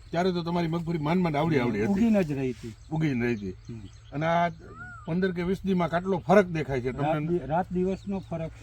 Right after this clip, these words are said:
Speaker 2: છે.
Speaker 1: બરાબર. બીજું, તમને આમાં કોઈ રાસાયણિક દવાના સ્પ્રે કર્યા છે?
Speaker 2: ના, કોઈ કશું કર્યું નથી.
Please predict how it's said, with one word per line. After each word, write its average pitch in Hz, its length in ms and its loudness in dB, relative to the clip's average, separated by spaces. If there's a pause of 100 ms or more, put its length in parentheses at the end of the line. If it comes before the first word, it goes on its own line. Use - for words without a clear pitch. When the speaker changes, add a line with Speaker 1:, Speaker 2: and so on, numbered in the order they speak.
Speaker 2:
છે. 170 120 -6 (1400)
Speaker 1:
બરાબર. 107 280 -2 (1160)
બીજું, 160 360 4
તમને 156 260 0
આમાં 156 380 0
કોઈ 139 560 0
રાસાયણિક 147 380 0
દવાના 165 260 4
સ્પ્રે 151 240 0
કર્યા 160 300 2
છે? 190 140 2
Speaker 2:
ના, 143 220 0
કોઈ 190 240 2
કશું 165 380 -4
કર્યું 160 240 -2
નથી. 135 300 -6